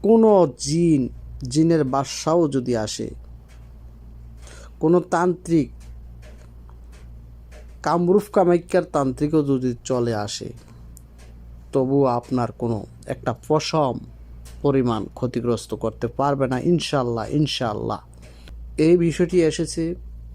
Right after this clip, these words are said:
হাকিমুল উম্মাত মাওলানা আশরাফ আলী থানভী রহমাতুল্লাহ আলাইহি, ওনার লিখিত গ্রন্থের মধ্যে উনি সবিস্তারে এ বিষয়ে বর্ণনা করেছেন। তা আপনারা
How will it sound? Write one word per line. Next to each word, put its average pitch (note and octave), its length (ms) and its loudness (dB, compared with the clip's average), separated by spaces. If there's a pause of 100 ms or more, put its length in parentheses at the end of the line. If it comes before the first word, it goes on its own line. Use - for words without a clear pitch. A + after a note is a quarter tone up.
(1160)
হাকিমুল C#3+ 540 0 (120)
উম্মাত D3 360 0 (180)
মাওলানা B2 520 0
আশরাফ - 340 -6
আলী A#2 200 -4
থানভী C3 360 -4
রহমাতুল্লাহ B2+ 720 -4
আলাইহি, C#3+ 480 -4 (600)
ওনার D3+ 240 0
লিখিত B2 360 -4
গ্রন্থের B2 640 -4
মধ্যে A#2 340 -6 (580)
উনি B2 180 -2
সবিস্তারে A#2 680 -6 (400)
এ C3+ 100 -2
বিষয়ে A#2 340 -4
বর্ণনা G#2+ 420 -6
করেছেন। - 460 -8 (1400)
তা D3 300 2 (220)
আপনারা D3+ 420 -2